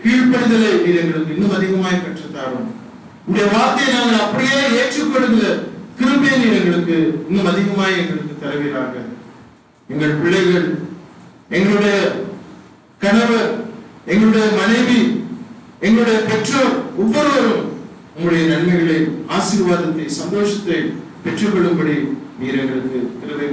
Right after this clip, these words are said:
பாராட்டுகிறார்கள். உங்களுடைய சமாதானம் எங்கள் வாழ்க்கையிலே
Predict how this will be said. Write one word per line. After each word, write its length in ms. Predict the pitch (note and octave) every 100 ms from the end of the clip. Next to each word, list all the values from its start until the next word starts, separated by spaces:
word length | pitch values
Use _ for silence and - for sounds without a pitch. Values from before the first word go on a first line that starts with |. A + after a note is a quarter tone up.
| C#3
பாராட்டுகிறார்கள். 840 | B2+ C3 B2+ B2 A#2 A#2 A#2 A2+ - - - - - - - -
உங்களுடைய 320 | E3 E3+ E3+ E3 E3 -
சமாதானம் 640 | F3 F#3 G3 G3+ G3 G3 F#3 - - - - - - - - - - E3+
எங்கள் 280 | G#3 G#3 G3+
வாழ்க்கையிலே 420 | A3+ C4 B3+ A#3